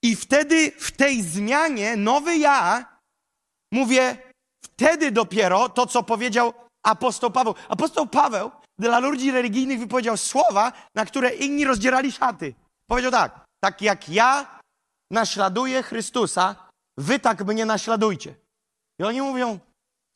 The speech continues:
„Co za egoista, co za człowiek, skupia się na sobie, pokazuje siebie za wzór. Nie pokazuj siebie, pokaż Jezusa”. Pytanie, czy dzisiaj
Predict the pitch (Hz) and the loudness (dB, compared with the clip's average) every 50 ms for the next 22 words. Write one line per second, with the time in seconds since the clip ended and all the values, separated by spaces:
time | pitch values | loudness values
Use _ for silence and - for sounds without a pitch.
0 | _ - - 247 247 240 269 262 254 247 277 277 277 220 - - - - - 120 | _ -4 -4 -2 0 0 0 0 0 -2 -2 -2 -2 -4 -4 -8 -12 -14 -14 -16
1 | 117 _ _ _ _ _ _ _ _ _ _ _ _ _ _ - 202 247 233 226 | -16 _ _ _ _ _ _ _ _ _ _ _ _ _ _ -8 -6 -4 -2 0
2 | 302 320 - - - - 269 285 277 165 147 120 - - - _ _ _ _ _ | 0 -2 -2 -6 -4 0 2 2 2 0 -4 -8 -12 -16 -20 _ _ _ _ _
3 | - - - - - 240 262 - 254 247 214 - 254 262 254 247 220 - - - | -14 -12 -10 -6 -2 -2 -2 0 0 -2 0 0 0 0 0 0 -2 -2 0 0
4 | 285 262 202 180 143 120 - _ _ _ _ _ _ _ _ _ - - 220 - | 0 2 2 0 -4 -6 -10 _ _ _ _ _ _ _ _ _ -2 -2 0 0
5 | 233 214 240 269 247 220 175 - - - 247 269 269 277 277 247 262 269 247 240 | 0 -2 0 0 0 0 0 0 -2 2 2 2 2 2 0 0 0 -2 -2 0
6 | 247 294 277 202 143 - - _ _ _ _ _ _ _ _ _ _ _ _ _ | 2 2 2 2 0 -4 -12 _ _ _ _ _ _ _ _ _ _ _ _ _
7 | _ _ _ - 147 170 220 254 202 277 254 302 320 320 302 285 233 - 247 233 | _ _ _ -6 -2 0 0 2 2 2 2 2 2 2 0 -2 -2 -2 -2 0
8 | 185 190 175 - - 294 277 - 285 240 - 269 262 214 311 330 285 - 180 156 | 0 0 -2 2 0 0 2 2 0 -2 0 -4 -2 0 0 0 0 -2 -4 -6
9 | 127 - _ _ _ _ _ _ _ _ _ _ _ _ _ _ _ _ - 240 | -8 -10 _ _ _ _ _ _ _ _ _ _ _ _ _ _ _ _ -4 -4
10 | 226 - 311 349 359 339 277 247 262 302 294 - - - - - - 247 208 247 | 0 2 4 4 4 4 4 2 2 0 -2 -6 -18 -16 -8 -4 -4 -2 0 0
11 | 339 330 - - 220 208 247 302 311 | 0 0 2 2 2 2 2 0 -4